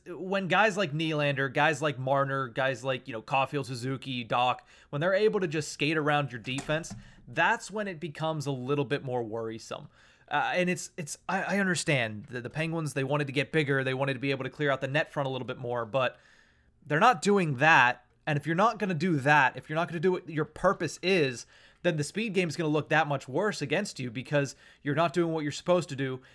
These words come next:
And now these guys can, can freewheel around the net, and that's what turns into great opportunities. A lot of the goals the Penguins are giving up are coming from really close, uh, to that net front. So not being able to clear the net, not being able to get the,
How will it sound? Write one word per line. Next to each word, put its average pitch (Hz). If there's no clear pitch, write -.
And 147
now 170
these 160
guys 151
can, 147
can 151
freewheel 170
around 143
the 131
net, 160
and 127
that's 143
what 147
turns 143
into 127
great 135
opportunities. 139
A 120
lot 135
of 170
the 151
goals 147
the 110
Penguins 143
are 123
giving 131
up 139
are 135
coming 165
from 135
really 185
close, 160
uh, 135
to 135
that 139
net 143
front. 120
So 127
not 143
being 180
able 170
to 147
clear 165
the 135
net, 151
not 160
being 170
able 160
to 143
get 143
the, 135